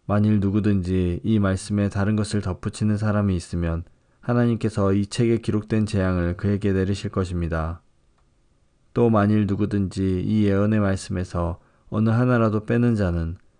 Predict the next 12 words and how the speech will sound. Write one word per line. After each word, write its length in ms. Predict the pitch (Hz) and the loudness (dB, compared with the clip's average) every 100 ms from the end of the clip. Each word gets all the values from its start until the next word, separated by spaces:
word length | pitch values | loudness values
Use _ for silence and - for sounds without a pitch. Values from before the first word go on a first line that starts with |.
| _ _ | _ _
하나님께서 840 | - 123 120 113 113 104 101 92 - | -4 0 2 0 -2 -2 0 0 -2
이 160 | 107 | -4
책에 320 | - 120 113 | 0 0 0
기록된 500 | 107 101 98 - 107 | 0 -4 -4 -2 -2
생명나무와 1000 | 104 123 123 120 110 98 95 90 90 92 - | 0 0 0 2 2 0 0 0 0 -4 -4
거룩한 440 | 107 107 - 113 | -2 -2 -2 -2
성에 300 | 107 107 104 | 0 0 -2
참여할 480 | - 120 117 113 107 | -2 0 2 0 -2
특권을 520 | - - 98 90 90 | -6 -2 0 0 -2
빼앗아 380 | - 117 117 110 | 0 0 0 0
버리실 380 | 101 95 - - | 0 -2 -6 -8
것입니다. 720 | 95 - 85 82 80 82 | -6 -4 -4 -2 -4 -6